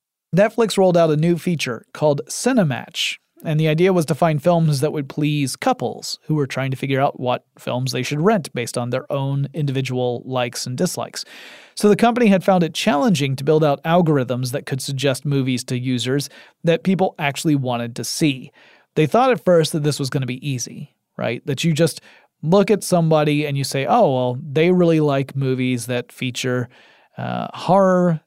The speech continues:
and they like slashers, so we're going to send them, uh, the, you know, Friday the thirteenth series." And it turns out that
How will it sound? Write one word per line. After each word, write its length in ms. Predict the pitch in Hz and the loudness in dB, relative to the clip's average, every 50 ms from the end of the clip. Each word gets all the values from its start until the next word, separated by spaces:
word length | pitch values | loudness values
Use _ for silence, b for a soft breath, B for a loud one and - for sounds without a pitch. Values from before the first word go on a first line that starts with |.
| _ - | _ -12
and 220 | 139 120 120 120 | -12 -10 -8 -6
they 120 | 123 120 117 | -6 -4 -4
like 300 | 120 127 120 120 120 - | -2 -2 -2 -2 -4 -6
slashers, 680 | - - 151 147 151 156 156 - - 160 151 143 131 - | -8 -4 0 2 2 2 2 2 2 2 2 2 2 0
so 420 | - - - - - 147 127 127 | -4 -8 -8 -2 -2 0 0 0
we're 200 | 123 135 151 156 | 2 2 2 4
going 280 | 165 165 160 151 151 135 | 4 4 2 2 0 -2
to 380 | - - 147 139 139 139 135 135 _ - | 0 0 0 2 0 0 -2 -6 _ -14
send 500 | - - - - 139 135 139 139 131 127 | -12 -10 -6 -4 -2 -2 -2 -2 -2 -2
them, 300 | 131 127 123 123 120 117 b b b b b b b | -2 -2 -2 -2 -4 -6 b b b b b b b
uh, 300 | - 123 123 120 120 117 - _ | -6 -4 -2 -2 -4 -4 -6 _
the, 720 | - - 135 131 131 131 120 120 117 117 117 117 120 - _ _ _ _ _ - | -14 -12 -10 -6 -4 -2 -2 0 0 0 -2 -2 -4 -8 _ _ _ _ _ -20
you 520 | - 73 - _ _ _ _ _ - 147 | -20 -20 -20 _ _ _ _ _ -12 -10
know, 140 | 131 123 127 | -10 -10 -10
Friday 260 | - - 170 170 170 | -4 2 4 4 4
the 120 | 156 147 127 | 4 2 0
thirteenth 460 | - 151 151 135 - 139 135 123 - | 0 0 0 0 -2 -6 -8 -8 -8
series." 460 | - - 143 131 113 113 117 117 - | -6 -4 -4 -4 -4 -6 -10 -10 -8
And 60 | 131 | -8
it 80 | 131 131 | -6 0
turns 260 | - 190 208 185 156 170 | 2 2 4 4 4 4
out 200 | 175 165 160 151 | 4 2 2 -2
that 120 | 143 | -4